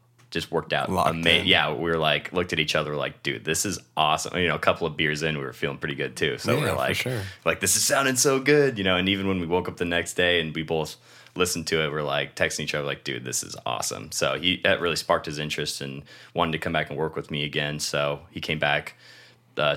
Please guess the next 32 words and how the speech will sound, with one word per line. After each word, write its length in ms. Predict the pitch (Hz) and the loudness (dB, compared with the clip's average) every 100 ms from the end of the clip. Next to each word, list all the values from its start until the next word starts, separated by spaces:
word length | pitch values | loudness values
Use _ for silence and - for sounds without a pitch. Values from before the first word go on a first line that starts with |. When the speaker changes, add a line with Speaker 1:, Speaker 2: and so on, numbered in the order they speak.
| - | -2
Speaker 1:
two 140 | 92 | -4
or 40 | 80 | -4
three 180 | - 80 | -4 -2
weeks 220 | 80 - | 0 0
ago. 220 | 80 80 | 2 2
We 60 | 78 | 2
recorded 420 | 76 82 76 71 | 0 -2 0 -2
another 320 | 76 85 87 | 2 2 4
one 140 | 87 | 2
of 80 | 85 | 0
his 100 | 82 | -2
songs, 500 | - 82 82 82 80 | 0 0 2 0 -2
and 120 | 73 | -4
then 160 | 76 76 | -4 -4
we 100 | 73 | -4
just 400 | 80 78 - - | -2 -2 -4 -4
sort 220 | - 87 | 0 0
of 80 | 76 | 0
finished 340 | - 85 - | -2 0 0
it. 140 | 85 78 | -2 -2
So 100 | 82 | -2
now 160 | 78 | 0
they're 140 | 80 78 | 0 -2
just 200 | - - | -4 -4
kind 160 | - | -4
of 80 | 80 | -4
in 100 | 80 | -4
the 60 | 73 | -4
post-production 720 | - 73 - 73 71 - 71 | -4 -6 -6 -4 -4 -4 -6
phase 320 | - 73 73 | -4 -4 -2
right 160 | 73 62 | -4 -2
now. 380 | 78 78 78 | -2 -2 -2